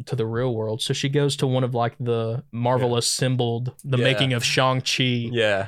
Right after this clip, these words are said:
Speaker 1: And it drops her to Marvel Studios. And I'm like, "Th-, that's, that's kinda genius. I wouldn't have
Speaker 2: Yeah.
Speaker 1: thought about that." Like, I just had her appear or something
Speaker 2: Yeah.
Speaker 1: like that. That, that's a pretty good idea. And I'll say this much. I love,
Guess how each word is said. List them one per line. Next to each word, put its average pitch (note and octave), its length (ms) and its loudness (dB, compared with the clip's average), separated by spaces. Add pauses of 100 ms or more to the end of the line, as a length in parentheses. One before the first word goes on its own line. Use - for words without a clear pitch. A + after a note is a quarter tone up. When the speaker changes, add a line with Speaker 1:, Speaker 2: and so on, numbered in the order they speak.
(140)
Speaker 1:
And C3+ 140 2
it B2+ 140 0
drops C#3+ 320 2
her C#3 180 2
to C3+ 260 0
Marvel C3 300 2
Studios. A#2 760 2
And C3+ 120 0
I'm C3+ 100 4
like, C3 140 0 (100)
"Th-, - 300 -12
that's, E3 260 -4
that's C#3 220 -2
kinda A#2 240 -4
genius. A#2 380 -4
I C3+ 60 2
wouldn't A#2 180 0
have - 80 0
Speaker 2:
Yeah. - 20 -4
Speaker 1:
thought A#2 140 -2
about C3+ 260 -4
that." A#2 340 0
Like, A#2+ 320 -2 (340)
I D#3 100 0
just C#3 180 0
had C3 160 4
her A#2+ 260 0 (300)
appear A#2 520 -4
or A#2 60 -4
something A#2+ 320 0
Speaker 2:
Yeah. A2+ 60 0
Speaker 1:
like A#2 220 -4
that. C#3 180 0
That, D3 180 2
that's C#3+ 200 2
a C3+ 40 -2
pretty A#2+ 220 0
good A#2 180 2
idea. A2+ 440 0 (400)
And C#3 120 2
I'll F3+ 80 2
say G3 220 2
this E3+ 220 0
much. C3+ 280 2
I C3+ 140 2
love, D#3+ 500 0